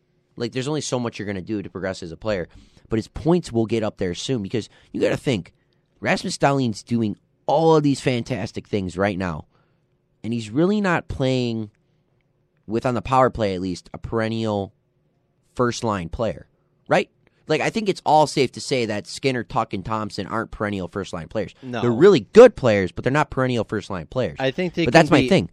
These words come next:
Speaker 2: I think they can be an elite two, second line.
Speaker 1: No, it'd be a re-, I wouldn't say an elite second, but it'd be a good second line, just really good second line. Um, but going forward, like,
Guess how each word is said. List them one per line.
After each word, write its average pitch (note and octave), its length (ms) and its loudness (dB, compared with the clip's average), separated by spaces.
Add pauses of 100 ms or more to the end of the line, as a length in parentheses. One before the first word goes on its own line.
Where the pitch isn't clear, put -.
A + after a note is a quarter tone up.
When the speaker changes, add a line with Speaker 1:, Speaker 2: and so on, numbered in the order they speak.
Speaker 2:
I C3+ 100 0
think F3 200 -2
they F3+ 120 2
can D#3+ 240 -2
be C#3 180 2
an C#3 160 -2
elite B2 560 -2 (400)
two, C3+ 400 0
second A#2+ 420 -6
line. G2 580 -8
Speaker 1:
No, G3 160 6
it'd C3+ 120 8
be F3 120 6
a D#3 60 4
re-, C#3 180 0 (360)
I D3+ 80 0
wouldn't F3 200 -4
say B2+ 160 -2
an F#2 80 -2
elite D#2 420 -8
second, - 280 -12
but A2+ 80 -4
it'd G#2 100 -4
be G#2+ 180 -8
a F#2 40 -10
good C#3+ 280 2
second - 280 -14
line, - 240 -20
just - 160 -20
really E3 240 -4
good B2+ 120 -4
second F#2 280 -8
line. - 160 -12 (320)
Um, C3+ 240 4 (300)
but C#3+ 100 -2
going F3+ 220 2
forward, E3+ 340 2
like, A2 240 -2